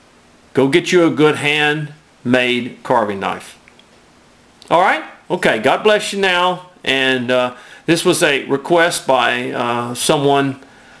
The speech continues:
Uh, just, uh, what can I do? I, I have some, um, X-Acto blades that I wanna, that I wanna use. I don't wanna give 'em up.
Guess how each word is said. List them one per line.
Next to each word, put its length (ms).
Uh, 260
just, 340
uh, 380
what 260
can 120
I 160
do? 420
I, 260
I 40
have 180
some, 320
um, 500
X-Acto 540
blades 340
that 100
I 100
wanna, 480
that 160
I 100
wanna 260
use. 440
I 100
don't 160
wanna 160
give 180
'em 140
up. 280